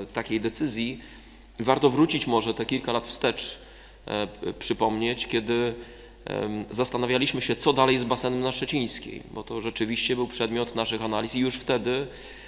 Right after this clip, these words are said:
e, zleciliśmy takie opracowanie koncepcji na modernizację pływalni podmiotowi zewnętrznemu, ekspertowi w, e,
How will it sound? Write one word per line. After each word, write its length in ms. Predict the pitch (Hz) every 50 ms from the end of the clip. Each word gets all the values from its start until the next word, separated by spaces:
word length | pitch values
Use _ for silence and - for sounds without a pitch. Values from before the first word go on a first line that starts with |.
| - - - - -
e, 220 | - - 104 110 107
zleciliśmy 520 | 107 117 120 120 120 131 135 139 156 131
takie 220 | - 135 - 127 120
opracowanie 580 | 113 - 120 117 - 113 117 123 139 135 131
koncepcji 600 | 104 - 113 110 - 127 139 - - - - - 113
na 100 | 117 113
modernizację 600 | 113 110 113 113 110 113 113 127 131 - 127 113
pływalni 560 | - 117 107 110 113 120 123 120 117 113 - - - - - - - - - - - - - - - - - - - - - - - - - -
podmiotowi 480 | - 117 110 123 117 113 139 131 135 120
zewnętrznemu, 560 | 117 113 107 110 107 101 - 123 135 147 143
ekspertowi 640 | 131 - - - 123 113 - 147 165 151 127 120 113
w, 240 | - - - -
e, 340 | 107 107 113 110 110 110 107